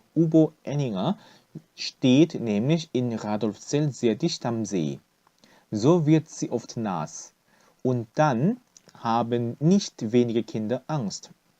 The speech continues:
Ertrinkt dort gerade ein Mensch? Die Einwohner von Radolfzell kennen das Phänomen schon. Für sie ist El Niño aber sehr praktisch. An ihm können sie nämlich immer den aktuellen Wasserstand sehen.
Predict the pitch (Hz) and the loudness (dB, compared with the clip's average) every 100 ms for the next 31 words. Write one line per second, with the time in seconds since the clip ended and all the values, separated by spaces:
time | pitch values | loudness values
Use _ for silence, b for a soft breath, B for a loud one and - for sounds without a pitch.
0 | _ _ _ _ - 107 107 - 139 - | _ _ _ _ -4 -4 -2 -4 -4 -6
1 | - 110 104 - 107 107 113 120 104 101 | -6 -6 -6 -4 -4 -2 -2 -2 -2 -2
2 | 139 220 - - _ _ b b b b | -2 -4 -8 -18 _ _ b b b b
3 | b b 107 120 135 143 202 185 143 139 | b b -4 -4 0 2 4 4 2 0
4 | 127 - 120 110 120 120 110 - - 117 | -2 -2 -4 -2 -4 -2 -4 -4 -4 -2
5 | 127 - 123 117 110 - - 110 101 104 | -4 -6 -6 -4 -6 -6 -8 -6 -4 -2
6 | 139 160 - 101 78 - _ _ _ _ | 0 -2 -2 -6 -8 -12 _ _ _ _
7 | 117 104 139 196 202 - _ 120 139 143 | -4 -2 2 4 4 2 _ -2 0 0
8 | 135 143 - 92 92 123 123 139 139 - | 0 -2 -4 -4 -4 -4 -4 -4 -6 -6
9 | 175 - 92 - - b b b b b | -6 -4 -6 -6 -16 b b b b b
10 | b - 120 117 110 123 180 190 - 127 | b -4 -2 0 0 2 2 0 -4 -4
11 | 120 104 120 127 113 101 113 151 185 - | -4 -4 -4 -2 -2 -2 0 0 -2 -4
12 | - 143 156 156 139 135 127 123 - 123 | -6 -2 0 0 -2 -4 -6 -14 -4 0
13 | 110 110 110 147 156 175 - - 151 151 | 0 0 -2 -4 -4 -6 -8 -8 -6 -6
14 | 120 107 107 92 78 | -6 -4 -2 -2 -4